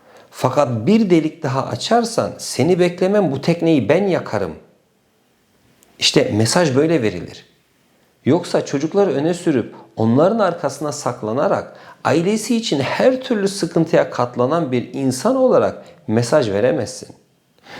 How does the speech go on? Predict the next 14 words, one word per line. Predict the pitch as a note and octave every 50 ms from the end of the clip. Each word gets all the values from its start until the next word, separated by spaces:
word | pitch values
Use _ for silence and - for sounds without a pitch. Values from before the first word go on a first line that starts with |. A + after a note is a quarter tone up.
| - - - - -
Eşiniz | A#2 A#2 - - E3+ E3 D3+ B2+ A#2+
eğer | B2 B2 B2
gerçekten | A2 G#2+ A2+ C3+ - - - F#3 F3+ - D#3 B2+ B2
pişmansa | B2 A#2 G#2+ - - - C3+ D#3 D#3+ - - G#2 F2+ E2+ - -
bu | G#2+ A2+ A#2 C#3 D3 D#3
durumdan | D#3+ C3+ B2 A#2 A2 A2+ B2+ B2
iyi | B2+ B2+ B2+ C3+ B2
bir | G#2+ F#2+
ders | G2 G#2 A2 - -
çıkarır. | - - - - F2+ E2 - - D2+ - - - - _ _ _ _ - - _ _ -
Yok | A2+ A#2+ A#2+ A#2+
eğer | A#2 B2 B2 A#2+ A2+ G#2 - G#2
"Cana | G#2 G2+ G#2+ A#2+ C3+ D3+
minnet, | D#3 C3+ A2 G2 F#2 E2+ F2